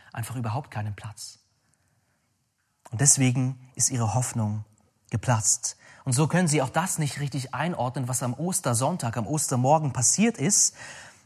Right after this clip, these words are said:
Und das ist das vierte, was die Emmaus-Jünger über Jesus sagen. Sie sagen, dass Jesu Leib nicht mehr in dem Grab ist. Engel haben zwar irgendwie verkündigt, dass Jesus lebt, aber ihn selbst haben sie nicht gesehen.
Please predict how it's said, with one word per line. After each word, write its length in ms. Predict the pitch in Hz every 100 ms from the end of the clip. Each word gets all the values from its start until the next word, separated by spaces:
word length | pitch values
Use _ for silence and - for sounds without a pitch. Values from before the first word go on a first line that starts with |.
| -
Und 100 | 127
das 100 | 151
ist 140 | 151
das 100 | 127
vierte, 320 | - 240 135
was 140 | 127 -
die 120 | 123
Emmaus-Jünger 520 | 127 127 - 127 139
über 120 | 127
Jesus 380 | 123 123 135 135
sagen. 400 | 117 120 139 202 - _ - - _ _ _ _ _ _
Sie 100 | -
sagen, 500 | 123 139 147 156 160 151
dass 200 | 139 -
Jesu 280 | 147 147
Leib 440 | 165 165 196 135 -
nicht 260 | 139 147 147
mehr 100 | 131
in 80 |
dem 140 | 151 156
Grab 400 | 139 180 185 -
ist. 380 | - - - - _ _ _ _ -
Engel 280 | 151 170
haben 220 | 156 151 151
zwar 220 | 143 131
irgendwie 180 | 151 135
verkündigt, 560 | 123 - 190 208 -
dass 160 | - -
Jesus 380 | 143 135 117 135
lebt, 420 | 160 214 - - - - -
aber 260 | - 120 127
ihn 140 | 123
selbst 380 | 107 135 160 -
haben 180 | 127 120
sie 140 | 110
nicht 220 | 120 170
gesehen. 560 | - 117 127 135 139 131